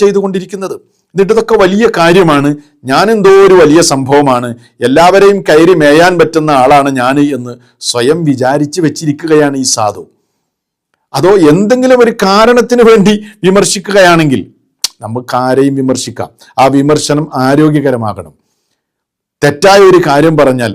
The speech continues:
അതിൻ്റെ തെളിവുകൾ നിരത്തി നമുക്ക് വിമർശിക്കാം. അതൊക്കെ നമുക്ക് അംഗീകരിച്ചു കൊടുക്കാൻ പറ്റുന്ന കാര്യങ്ങളാണ്. പക്ഷേ ബോധപൂർവം ഒരാളെ അപകീർത്തിപ്പെടുത്തുക അകാരണമായി,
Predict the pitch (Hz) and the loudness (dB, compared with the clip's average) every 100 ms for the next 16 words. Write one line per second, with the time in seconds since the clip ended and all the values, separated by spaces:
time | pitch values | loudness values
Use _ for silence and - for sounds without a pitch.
0 | - 123 185 180 156 196 214 214 175 160 | -6 -4 -4 0 2 2 2 0 0 -2
1 | 151 170 156 151 170 165 165 170 - 107 | -4 -6 -8 -4 -2 -2 -4 -6 -6 -6
2 | _ _ _ _ 127 196 196 226 220 240 | _ _ _ _ -4 -2 -2 0 0 2
3 | 208 208 226 247 247 254 240 226 240 226 | 2 2 2 2 0 2 0 2 2 0
4 | 226 226 220 214 196 175 123 82 _ _ | -2 0 2 2 4 2 0 -4 _ _
5 | - 233 233 247 226 233 - _ _ _ | -4 -4 0 2 2 2 -6 _ _ _
6 | _ 127 170 233 254 254 208 233 214 214 | _ 0 4 4 4 4 2 4 4 2
7 | 208 180 196 196 196 185 151 185 170 202 | 2 0 2 4 2 2 2 0 0 0
8 | 170 151 160 143 131 113 110 135 135 165 | -2 -4 -4 -4 -6 -6 -2 -2 0 2
9 | 180 185 170 143 113 | 2 2 2 0 -2